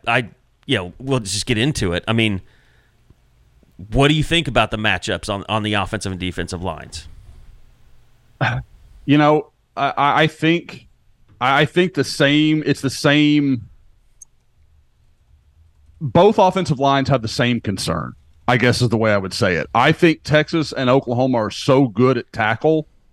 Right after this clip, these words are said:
Speaker 2: it's gonna be really tough to <laughs> find a lot of joy, uh, out there. Like Kelvin Banks, uh, now, Kelvin Banks struggled against Kansas. He had some problems, uh, in,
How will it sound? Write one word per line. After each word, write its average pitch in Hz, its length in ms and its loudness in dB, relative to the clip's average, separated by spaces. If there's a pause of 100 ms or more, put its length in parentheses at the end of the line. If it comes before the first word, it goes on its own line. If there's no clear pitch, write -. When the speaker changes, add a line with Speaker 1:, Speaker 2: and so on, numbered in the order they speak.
Speaker 2:
it's 127 180 0
gonna 160 220 4
be 147 140 4
really 135 440 2
tough 120 520 0 (440)
to 139 120 0
<laughs> - 180 -10
find 151 300 2
a 135 60 4
lot 120 240 2
of 98 100 -6
joy, 92 500 -4 (400)
uh, 104 300 4
out 110 260 2
there. 95 260 0
Like 101 220 -4
Kelvin 151 300 4
Banks, 127 560 0
uh, 120 200 -2
now, 156 200 4 (260)
Kelvin 269 360 2
Banks 190 300 -2
struggled 160 540 0
against 110 320 -10
Kansas. 107 380 -6
He 160 160 0
had 175 260 2
some 117 160 -6
problems, 107 680 -2
uh, 104 300 -2
in, 120 80 -2